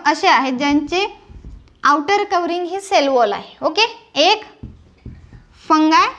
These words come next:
kingdom fungi and kingdom प्लांटी. याचे cells, अ, जर आपण पाहिले तर outer covering काय आहे, cell wall आहे. तर generally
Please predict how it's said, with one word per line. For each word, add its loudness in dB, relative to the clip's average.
kingdom 0
fungi 0
and -4
kingdom 2
प्लांटी. -2
याचे 2
cells, 0
अ, -2
जर 2
आपण -2
पाहिले 0
तर -2
outer 2
covering -2
काय 2
आहे, -2
cell -2
wall 4
आहे. -6
तर 4
generally 2